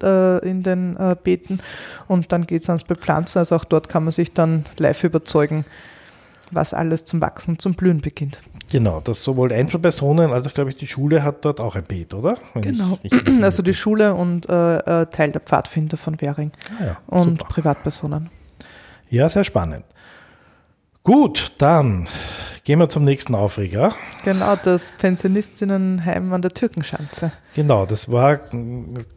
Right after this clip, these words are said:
Speaker 2: kurz sehr aufregend und Gott sei Dank, dann haben wir das relativ rasch wieder runtergekriegt.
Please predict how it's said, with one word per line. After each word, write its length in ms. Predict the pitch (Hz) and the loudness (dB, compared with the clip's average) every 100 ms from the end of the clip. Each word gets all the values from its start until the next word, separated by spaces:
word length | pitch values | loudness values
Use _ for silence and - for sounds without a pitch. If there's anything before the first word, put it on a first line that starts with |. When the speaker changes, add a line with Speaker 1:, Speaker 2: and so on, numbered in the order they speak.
| - | -2
Speaker 2:
kurz 580 | 151 220 - - - | 2 2 2 -6 -6
sehr 220 | - 120 139 | 0 2 4
aufregend 480 | 143 156 160 170 | 2 2 2 2
und 80 | 147 | 0
Gott 200 | - 131 | -2 -2
sei 60 | 151 | -2
Dank, 260 | 139 139 - | 0 -2 0
dann 260 | 123 135 - - - - - | 0 0 -2 -14 -16 -16 -16
haben 240 | - 113 123 | -6 -2 0
wir 80 | |
das 300 | 131 131 - | 0 0 0
relativ 360 | 117 120 135 127 | 0 0 0 0
rasch 180 | 110 117 | 0 0
wieder 160 | 147 131 | 0 0
runtergekriegt. 800 | 117 151 165 156 151 170 - - | 0 0 0 0 2 0 0 -12